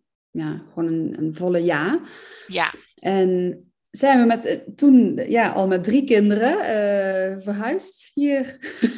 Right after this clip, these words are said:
Speaker 1: <laughs>
Speaker 2: Hier na-, naar
Speaker 1: Ja.
Speaker 2: Spanje, ja. Nee, want
Speaker 1: Ja.
Speaker 2: inderdaad, je, je, je gevoel zei van, "Nou, dat moeten we gewoon doen.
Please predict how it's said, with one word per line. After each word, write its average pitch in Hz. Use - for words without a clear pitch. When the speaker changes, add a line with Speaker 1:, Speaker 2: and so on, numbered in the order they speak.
Speaker 1:
<laughs> -
Speaker 2:
Hier 190
na-, 175
naar 180
Speaker 1:
Ja. 277
Speaker 2:
Spanje, 202
ja. 196
Nee, 220
want 226
Speaker 1:
Ja. 247
Speaker 2:
inderdaad, 214
je, 185
je, 202
je 208
gevoel 226
zei 180
van, 185
"Nou, 165
dat 165
moeten 185
we 185
gewoon 180
doen. 160